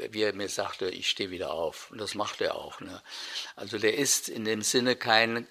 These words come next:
Betrüger. Der hat natürlich gewisse Fälschungen begangen, zum Beispiel von Rechnungen. Aber er hat nie was mit falscher Kunst zu tun gehabt. Und wenn er ein falsches Kunstwerk hatte, hat er das sofort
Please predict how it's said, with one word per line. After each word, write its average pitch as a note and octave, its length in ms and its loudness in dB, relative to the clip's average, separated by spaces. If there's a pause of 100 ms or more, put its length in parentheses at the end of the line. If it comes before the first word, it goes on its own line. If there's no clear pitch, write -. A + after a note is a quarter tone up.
Betrüger. A#2 680 6
Der G2 140 4
hat G#2+ 200 2
natürlich A#2+ 540 2
gewisse A2+ 520 4 (1500)
Fälschungen A#2+ 760 6
begangen, F2+ 400 2
zum - 140 -4
Beispiel - 300 -4
von G#2 160 -2
Rechnungen. F#2+ 640 2 (320)
Aber G#2 640 6
er - 120 -2
hat A2 200 -2
nie B2+ 400 4
was A2+ 220 4
mit A2 120 -8
falscher G2 320 0
Kunst D#3 260 0
zu D3+ 80 0
tun C#3 240 -2
gehabt. A#2 440 2
Und F#2+ 180 -10
wenn A2 140 2
er G#2+ 80 2
ein F#2 120 -8
falsches G2 380 -4
Kunstwerk G#2 540 -2
hatte, G2 260 -2
hat G2 100 -6
er F#2 120 -2
das F2+ 120 -10
sofort G#2+ 520 -2